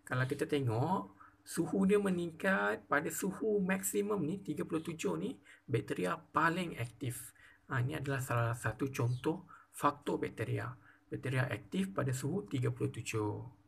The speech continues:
Pergi kepada soalan, antara pernyataan berikut yang manakah betul?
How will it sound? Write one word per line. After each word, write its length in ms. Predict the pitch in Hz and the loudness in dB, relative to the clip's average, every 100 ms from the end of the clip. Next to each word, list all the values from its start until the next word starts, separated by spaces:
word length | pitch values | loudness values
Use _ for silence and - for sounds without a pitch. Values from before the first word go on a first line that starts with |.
| _ _ _ _ - | _ _ _ _ 0
Pergi 240 | - 269 | 4 6
kepada 320 | - 143 175 | 6 4 2
soalan, 640 | 160 - 151 156 143 120 - | 0 2 2 2 2 0 -2
antara 280 | 135 147 147 | -2 0 0
pernyataan 280 | 143 139 143 | -2 0 0
berikut 200 | 139 147 | 2 2
yang 160 | 131 | 2
manakah 320 | 135 143 143 | 2 0 0
betul? 560 | 139 156 196 175 143 | 0 0 2 4 4